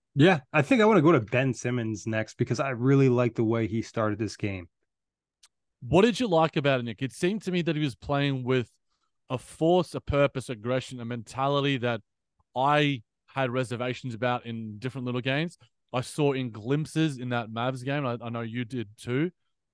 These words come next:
Speaker 2: What did we see? Did we see him continue to build upon that tonight?
Speaker 1: Yeah, I think build upon it. And, like, honestly, an opinion I had about Ben Simmons when he was in Philadelphia was, like,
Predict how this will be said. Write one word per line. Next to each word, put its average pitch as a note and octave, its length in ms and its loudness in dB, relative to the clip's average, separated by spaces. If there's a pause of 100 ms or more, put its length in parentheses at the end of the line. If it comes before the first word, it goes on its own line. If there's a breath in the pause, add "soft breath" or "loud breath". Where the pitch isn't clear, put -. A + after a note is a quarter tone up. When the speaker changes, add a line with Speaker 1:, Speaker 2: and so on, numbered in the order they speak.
(140)
Speaker 2:
What D3 220 2
did F#3 100 -4
we F3 120 2
see? D3+ 200 0
Did B2 220 -4
we C3+ 100 0
see C#3+ 320 -4
him C3+ 140 -4
continue C#3+ 460 -6
to B2+ 120 -8
build B2+ 240 -2
upon B2 320 -6
that A#2+ 240 -2
tonight? B2 440 -2 (420)
Speaker 1:
Yeah, F#3+ 140 8
I D#3+ 80 4
think G#3+ 300 2
build D#3 260 6
upon C3 400 2
it. D3 80 0
And, D3 240 0
like, F#3 180 0
honestly, E3+ 680 2 (260 loud breath)
an D3+ 140 2
opinion E3+ 400 2
I D3+ 80 0
had C#3+ 160 -8
about B2+ 240 -4
Ben B2+ 180 2
Simmons C3 340 0
when B2 100 -2
he A#2+ 60 0
was A2+ 100 -2
in - 60 -18
Philadelphia A#2+ 540 2
was, A#2+ 160 2
like, A2+ 180 -2